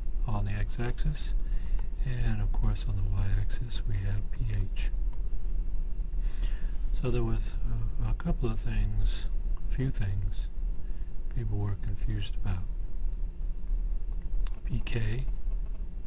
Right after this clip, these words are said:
okay, and how it relates to, uh, to P H. Also P I,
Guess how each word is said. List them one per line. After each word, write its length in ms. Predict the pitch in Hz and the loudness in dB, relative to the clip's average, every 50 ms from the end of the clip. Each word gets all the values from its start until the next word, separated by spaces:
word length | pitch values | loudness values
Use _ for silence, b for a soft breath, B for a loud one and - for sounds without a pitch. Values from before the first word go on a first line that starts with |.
| - - - - - - - - - - - - - - - - - - - | 0 0 0 0 -2 -2 0 0 -2 -2 -2 -4 -4 -4 -4 -4 -2 0 0
okay, 300 | - - - 110 104 104 107 - | 0 0 -2 -2 -2 0 0 0
and 80 | 98 | 0
how 260 | 98 101 107 107 104 | 0 0 0 0 0
it 120 | 104 101 101 | 0 0 0
relates 480 | 98 98 98 101 101 101 98 - - | 0 0 0 0 0 0 0 0 0
to, 480 | - - - 107 101 101 95 95 95 92 | -2 -2 -2 -2 -2 0 0 0 0 0
uh, 220 | 92 92 90 90 - - - - B B B B B B B B B B - - - | 0 0 0 -2 -2 0 0 -2 B B B B B B B B B B -2 -2 -2
to 100 | - - | 0 0
P 300 | - - - 113 107 101 95 98 98 - - | 2 2 2 2 2 2 0 0 0 0 0
H. 220 | - - - - - - - - - - - - - - - - - - - - - - - - - - - - - - - - - - - - - - - - - - - - - - - - - - - - - - - - - - - - - - - - - - - - - - - - - - - - - - | 0 0 0 0 0 0 0 0 0 0 0 0 -2 -2 0 -2 -2 -2 0 0 2 2 2 2 2 0 0 0 0 0 0 0 0 0 -2 -2 -2 0 0 0 0 0 0 -2 0 0 -2 -2 -2 -2 -2 -4 -4 -2 -2 -2 -2 -2 -2 -2 -2 0 0 0 0 2 2 2 2 2 0 -2 -2 -2 -2 0 0 0
Also 480 | 107 98 95 - - - 107 101 95 - - - | 2 0 0 0 0 0 0 0 0 -2 -2 0
P 140 | 110 104 | 2 2
I, 360 | 95 92 92 90 92 98 110 | 2 2 0 0 0 0 0